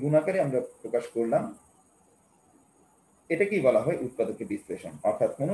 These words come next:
বীজগাণিতিক রাশির উৎপাদক নির্ণয় করার পর রাশিটিকে লব্ধ উৎপাদকগুলোর গুণফল আকারে, এই যে আমরা গুণফল আকারে প্রকাশ করলাম, এটাকেই বলা হয়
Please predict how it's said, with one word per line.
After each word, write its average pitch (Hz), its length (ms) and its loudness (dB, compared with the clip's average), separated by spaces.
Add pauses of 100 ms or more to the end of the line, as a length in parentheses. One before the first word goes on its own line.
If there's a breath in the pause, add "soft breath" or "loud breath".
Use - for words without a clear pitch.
বীজগাণিতিক 143 540 0
রাশির 135 320 -2
উৎপাদক 170 420 2
নির্ণয় 123 360 -2
করার 107 260 2 (600)
পর 120 200 8 (500)
রাশিটিকে 156 380 0 (120)
লব্ধ 135 200 2 (140)
উৎপাদকগুলোর 127 640 2
গুণফল 180 420 0
আকারে, 82 240 -6
এই 156 60 0
যে 160 100 0
আমরা 139 180 0
গুণফল 151 340 0
আকারে 95 260 -4
প্রকাশ 90 240 -8 (100)
করলাম, 143 280 0 (1000)
এটাকেই 143 340 -2
বলা 98 220 0
হয় - 140 -2